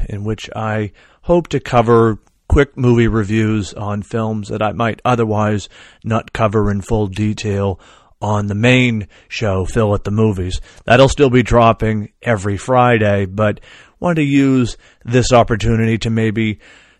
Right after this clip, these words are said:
touch on some different, more recent films that I have seen, as well as cover any interesting, cool, uh, movie news that may be developing. So that's part of what today's episode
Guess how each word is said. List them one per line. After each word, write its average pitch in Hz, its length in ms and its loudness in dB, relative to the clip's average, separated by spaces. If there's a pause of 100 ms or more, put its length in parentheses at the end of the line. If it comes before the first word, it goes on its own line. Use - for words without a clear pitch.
touch 143 260 4
on 131 280 0
some 113 260 -2 (360)
different, 127 420 -2
more 117 200 0
recent 123 460 -2
films 113 480 -4
that 117 260 -4
I 113 180 4
have 107 200 -2
seen, 127 480 -2 (260)
as - 160 0
well 190 220 4
as 160 140 2
cover 135 400 4
any 123 240 2
interesting, 127 640 -4
cool, 120 600 0 (340)
uh, 107 240 -2
movie 113 400 2
news 104 340 0
that 110 100 -4
may 104 160 0
be 101 100 -2
developing. 92 680 -6
So 98 340 -8 (280)
that's 117 200 -4
part 139 340 4
of 117 120 0
what 120 160 2
today's 113 340 0
episode 104 640 -2